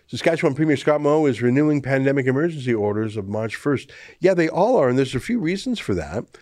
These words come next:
um, because it justifies their ongoing health orders.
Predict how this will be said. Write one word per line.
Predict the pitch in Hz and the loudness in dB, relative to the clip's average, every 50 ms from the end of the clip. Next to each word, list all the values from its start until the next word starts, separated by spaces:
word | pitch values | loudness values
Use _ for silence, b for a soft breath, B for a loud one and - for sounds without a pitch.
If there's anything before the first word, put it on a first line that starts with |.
| B B B B B B B B | B B B B B B B B
um, | 135 135 131 135 131 131 | 0 2 2 2 0 0
because | 123 135 135 135 - 147 131 135 | 0 -2 -2 0 0 0 0 0
it | 147 123 | -2 -4
justifies | 104 - 139 147 147 - - 147 - - 135 127 131 120 127 | 0 2 0 0 0 0 -4 -4 -2 0 0 2 2 2 2
their | 131 123 101 | 0 0 2
ongoing | 113 120 120 123 113 120 120 117 | 2 0 0 0 0 0 0 0
health | 110 113 117 113 - | 0 -2 -2 -2 -4
orders. | 92 101 110 110 107 107 117 135 180 196 - | -6 -4 -2 -2 -2 -2 -4 -6 -8 -10 -14